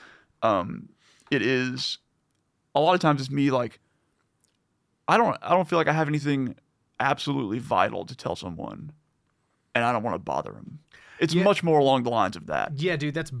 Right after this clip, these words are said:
Speaker 2: that's bullshit,
Speaker 1: Oh.
Speaker 2: ma-, that's bullshit masculine crap. That's bullshit,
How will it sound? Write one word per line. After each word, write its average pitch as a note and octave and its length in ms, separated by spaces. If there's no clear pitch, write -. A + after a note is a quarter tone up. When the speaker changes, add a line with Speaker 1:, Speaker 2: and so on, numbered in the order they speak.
Speaker 2:
that's D#3 200
bullshit, C3+ 840
Speaker 1:
Oh. C3+ 80
Speaker 2:
ma-, B2 240
that's C3 220
bullshit A#2+ 720
masculine A#2+ 760
crap. - 440
That's C3+ 160
bullshit, D3+ 420